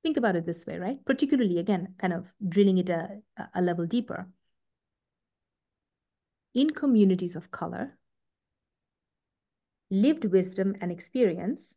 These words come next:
is communicated through stories, right? Stories are such an integral part of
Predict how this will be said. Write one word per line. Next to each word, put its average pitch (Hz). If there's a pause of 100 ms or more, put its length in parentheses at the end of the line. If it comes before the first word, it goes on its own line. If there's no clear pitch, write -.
(520)
is 208
communicated 226
through 220
stories, - (1600)
right? 311 (400)
Stories 294
are 190
such 285
an 269
integral 208
part 185
of 175